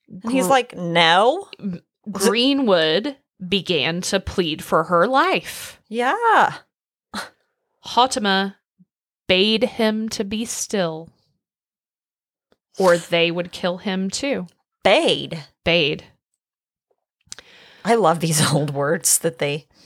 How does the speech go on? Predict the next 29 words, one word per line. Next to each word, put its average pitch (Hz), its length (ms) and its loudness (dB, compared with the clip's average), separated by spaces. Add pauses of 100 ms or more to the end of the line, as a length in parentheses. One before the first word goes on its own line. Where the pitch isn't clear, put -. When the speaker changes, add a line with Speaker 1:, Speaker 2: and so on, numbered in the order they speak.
(160)
Speaker 1:
that 156 120 0
we 208 160 4
no 185 160 6
longer 156 380 0
use. - 580 -6
Speaker 2:
Yes. - 400 -8
Speaker 1:
Let's 208 220 0
use 254 180 0
bade 165 460 2
in - 160 0
a 156 40 -2
sentence. 147 360 -4
Can 196 140 -6
you 180 80 -2
please 214 260 -2
give 214 140 -2
me 202 140 -2
the, 170 380 4 (100)
um, 147 580 -4 (640)
definition? 160 800 -2 (800)
Speaker 2:
Uh, 151 420 -2 (260)
requested. - 840 -4 (300)
Speaker 1:
Requested. - 720 -2
Speaker 2:
It's 175 60 -4
request-, - 560 -2 (440)
forcefully 165 640 0
requested. - 580 -8 (1160)
Speaker 1:
Okay. 143 300 -14 (240)
Speaker 2:
Okay? 160 360 -2